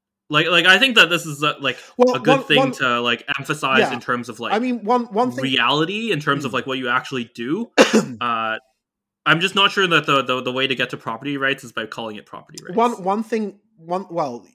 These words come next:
Speaker 2: yeah, m-, maybe for sort of propaganda purposes, it's not good, but for clarity of thinking, I think it's good. I mean, one thing is that, like, a lot of this happens on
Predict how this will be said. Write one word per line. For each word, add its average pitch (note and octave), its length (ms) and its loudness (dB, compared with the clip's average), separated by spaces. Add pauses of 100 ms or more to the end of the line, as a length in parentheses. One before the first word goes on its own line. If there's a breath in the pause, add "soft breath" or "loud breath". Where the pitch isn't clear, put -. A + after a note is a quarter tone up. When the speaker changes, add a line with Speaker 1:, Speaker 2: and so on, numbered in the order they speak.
(120)
Speaker 2:
yeah, E3 180 -8
m-, D#3 180 -10
maybe G#3 240 -6
for G#3+ 140 -10
sort E3+ 180 -10
of - 60 -20
propaganda C#3+ 480 -12
purposes, D#3+ 360 -12
it's C3+ 80 -20
not C3 200 -14
good, D3 180 -10
but C3 100 -18
for D3 100 -18
clarity D3 440 -10
of B2+ 60 -16
thinking, C3+ 320 -16
I C#3 40 -16
think D#3 200 -18
it's - 120 -20
good. F3 180 -10 (280 loud breath)
I F3 60 -8
mean, G#3 300 -4 (180)
one G#3+ 240 -4
thing B3 200 -6
is F#3+ 180 -4
that, D#3 180 -8
like, C#3+ 300 -10 (180)
a D3+ 60 -6
lot D3+ 260 -4
of G#3 160 -6
this - 480 -10
happens C#3+ 720 -12
on B2+ 480 -8